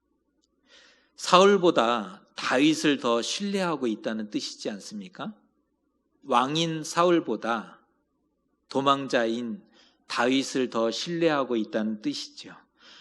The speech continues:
벌써부터 다윗의 인기가 왕을 능가하고 있습니다.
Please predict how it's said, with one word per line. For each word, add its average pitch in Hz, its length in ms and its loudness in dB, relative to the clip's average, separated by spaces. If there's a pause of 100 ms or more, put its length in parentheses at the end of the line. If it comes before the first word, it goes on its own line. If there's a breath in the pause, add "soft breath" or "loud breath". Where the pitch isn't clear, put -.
(220 soft breath)
벌써부터 156 1040 4
다윗의 160 600 4
인기가 117 720 -4
왕을 113 720 -6
능가하고 123 840 -6
있습니다. - 680 -12